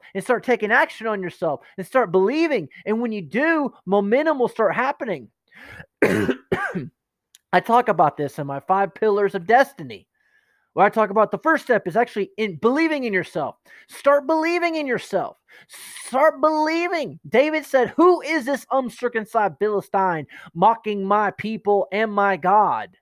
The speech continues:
See, David took the higher thought. He didn't take the lesser thought. He took the higher thought. "I'm how, this dude is about to get screwed. He, he shouldn't be talking like this." You gotta get angry with the giants,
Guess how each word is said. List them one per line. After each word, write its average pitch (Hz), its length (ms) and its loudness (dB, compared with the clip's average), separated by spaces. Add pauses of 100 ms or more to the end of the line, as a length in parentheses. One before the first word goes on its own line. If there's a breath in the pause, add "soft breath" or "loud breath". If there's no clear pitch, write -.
(1300)
See, 262 420 -4 (260)
David 262 480 2
took 262 240 -2
the 240 120 4
higher 226 380 2
thought. 285 440 4
He 214 100 -6
didn't 254 220 -4
take 302 280 0
the 240 80 0
lesser 190 360 0
thought. 123 380 -6 (420 soft breath)
He 233 120 -2
took - 300 -4
the 277 120 4
higher 294 360 8
thought. 190 340 2 (500 soft breath)
"I'm 302 340 4
how, 233 360 -6 (100)
this 185 340 -10
dude 247 360 -10 (200 soft breath)
is 185 120 -8
about 208 320 -2
to 185 60 -12
get 190 240 -4 (140)
screwed. 339 920 -6 (460)
He, 285 140 -8
he 302 300 -4
shouldn't 302 300 -8
be 277 120 -6
talking 285 460 0
like 208 320 -4
this." 131 300 -12 (220 loud breath)
You 247 180 -2
gotta 294 200 4
get 262 240 -6
angry 294 420 -2
with 233 160 2
the 202 80 -6
giants, 175 580 -4